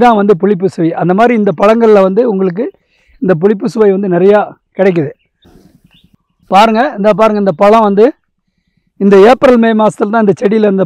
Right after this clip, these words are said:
பழங்கள் வந்து நிறையா விளைய-, விளையும். ஆ, அந்த மாதிரி ஒரு சிறப்பான மூலிகை தான் இந்த நீர்முந்திங்கிறது. நீர்முந்தி வந்து நிறைய பேர் வந்து, நாங்க வந்து இந்த மூலிகையெல்லாம் காட்டுறோம், மூலிகை நேரடியா சொல்றோம். இந்த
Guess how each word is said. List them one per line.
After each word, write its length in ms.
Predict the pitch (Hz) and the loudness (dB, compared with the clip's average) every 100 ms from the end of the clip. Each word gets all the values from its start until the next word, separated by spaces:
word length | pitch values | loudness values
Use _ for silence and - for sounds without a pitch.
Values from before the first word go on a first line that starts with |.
| 180 | 0
பழங்கள் 340 | 196 208 196 185 | 0 0 0 -2
வந்து 160 | 185 196 165 | -2 -2 0
நிறையா 460 | 160 190 220 254 254 208 175 139 _ _ _ _ 160 | 0 0 0 2 4 4 0 -6 _ _ _ _ 0
விளைய-, 400 | 196 214 170 165 | 4 4 2 -4
விளையும். 300 | 175 175 151 _ _ _ _ _ _ _ _ _ _ _ _ _ 202 | -2 -2 -4 _ _ _ _ _ _ _ _ _ _ _ _ _ 0
ஆ, 40 | 190 185 | 2 2
அந்த 120 | 190 208 | 0 0
மாதிரி 160 | 240 214 | 4 4
ஒரு 80 | 190 - | 2 -2
சிறப்பான 420 | 226 - 233 240 254 - - _ _ _ - | -4 0 0 0 -4 -10 -20 _ _ _ -4
மூலிகை 280 | 202 202 185 | 0 2 2
தான் 140 | 220 202 | 0 0
இந்த 100 | 180 170 | -2 0
நீர்முந்திங்கிறது. 680 | 202 202 190 170 160 143 156 _ _ _ _ - | 0 0 -2 -2 -2 -4 -8 _ _ _ _ -4
நீர்முந்தி 500 | 185 247 240 226 214 214 | 2 4 4 2 2 0
வந்து 200 | 202 208 226 220 _ _ _ _ - | 2 2 0 0 _ _ _ _ -4
நிறைய 200 | 185 240 196 | 2 2 4
பேர் 200 | 240 233 226 | 4 4 2
வந்து, 140 | 220 196 | -2 -2
நாங்க 160 | 190 196 | 0 0
வந்து 160 | 202 226 | -2 -2
இந்த 100 | 202 | 0
மூலிகையெல்லாம் 500 | 208 220 208 214 196 | 0 2 2 2 2
காட்டுறோம், 380 | 202 185 202 202 185 | 0 0 -2 -4 -4
மூலிகை 260 | 196 208 208 | -2 0 0
நேரடியா 300 | 185 196 208 - | 0 2 0 0
சொல்றோம். 320 | 202 190 185 180 _ _ _ _ _ _ 180 | -2 0 -2 -4 _ _ _ _ _ _ -2
இந்த 140 | 190 | 0